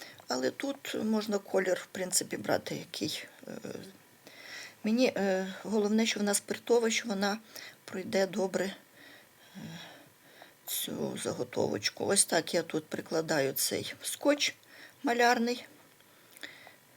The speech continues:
І щоб туди в мене не зайшла ця морилочка, бо мені потрібен буде там білий фон під серветку. Ось бачите, вона зразу туди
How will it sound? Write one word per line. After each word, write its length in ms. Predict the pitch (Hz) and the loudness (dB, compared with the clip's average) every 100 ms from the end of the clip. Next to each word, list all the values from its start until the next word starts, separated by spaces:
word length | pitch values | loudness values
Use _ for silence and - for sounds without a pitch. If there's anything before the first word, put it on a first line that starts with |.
| - - - | -20 -20 -10
І 280 | 202 233 285 - - - - - - - - - - - - - - - - - - | -6 -4 -6 -10 -20 -20 -20 -20 -20 -20 -20 -20 -20 -20 -20 -20 -20 -20 -20 -20 -12
щоб 240 | - 220 | -10 -8
туди 280 | - 202 214 | -2 0 0
в 80 | 233 | 0
мене 280 | 202 208 196 | 0 0 -2
не 160 | 180 | -4
зайшла 460 | 180 220 - - 190 | -4 2 2 2 0
ця 260 | - - 170 | 0 -2 0
морилочка, 540 | 185 254 247 240 180 | 0 0 0 -2 -2
бо 120 | 196 | -2
мені 200 | 190 214 | -2 -2
потрібен 540 | - - 180 202 214 185 | -2 -4 -2 -2 -2 -2
буде 340 | 160 185 208 - - - - - | 0 0 0 -6 -20 -20 -20 -6
там 300 | - 180 208 220 - - - - - - | -2 0 0 -4 -16 -20 -20 -20 -20 -12
білий 580 | 170 160 196 202 202 220 - | -6 2 6 6 6 0 -10
фон 360 | - 180 185 | 0 2 4
під 280 | 220 - 190 | 2 -2 0
серветку. 600 | - 185 147 107 - - - | 2 2 2 2 0 -6 -2
Ось 120 | 302 | 0
бачите, 400 | 294 302 - - | 2 2 0 0
вона 280 | 202 208 196 | 0 2 2
зразу 380 | - 233 240 | 2 0 0
туди 400 | 190 170 180 196 | -4 -2 2 2